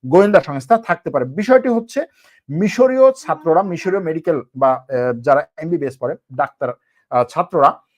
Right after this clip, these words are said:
তারা একটা রেস্টুরেন্টে বসে খাবার খাচ্ছিল এবং খুব সম্ভবত খাবার খাওয়ার পরে তারা সিগারেট খাচ্ছিল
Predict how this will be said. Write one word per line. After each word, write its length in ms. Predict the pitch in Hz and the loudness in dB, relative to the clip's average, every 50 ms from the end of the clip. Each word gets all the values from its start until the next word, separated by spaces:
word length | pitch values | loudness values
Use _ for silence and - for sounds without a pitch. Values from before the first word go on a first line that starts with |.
| _ _ _ _ _ | _ _ _ _ _
তারা 320 | 214 202 226 240 233 233 - | 2 4 6 4 4 2 -2
একটা 380 | 190 175 - - 196 175 165 - - 156 | -8 -6 0 4 4 4 4 2 -2 -4
রেস্টুরেন্টে 460 | 175 185 180 - - 196 190 175 196 | -4 -4 -4 -6 -8 -8 -6 -6 -6
বসে 280 | 160 165 160 - 233 226 | -6 -6 -6 -6 -8 -8
খাবার 260 | 226 175 160 156 151 | -6 -4 -4 -4 -4
খাচ্ছিল 300 | - 170 - - - 220 | -6 -10 -14 -10 -8 -8
এবং 180 | 214 190 185 180 - - - - - | -6 -6 -8 -10 -14 -20 -20 -10 -6
খুব 160 | - 277 226 | -6 -4 -4
সম্ভবত 380 | - 226 202 175 160 - 208 | -4 -4 -4 -6 -8 -8 -8
খাবার 220 | - 170 151 156 147 | -8 -8 -8 -6 -4
খাওয়ার 180 | - 160 143 | -2 -2 -2
পরে 160 | - 190 226 247 | -2 -4 -4 -2
তারা 180 | - 214 170 | -2 -4 -4
সিগারেট 340 | - - 156 151 147 135 - | -6 -6 -6 -6 -6 -6 -8
খাচ্ছিল 340 | - 139 - - 220 233 | -10 -12 -10 -6 -4 -4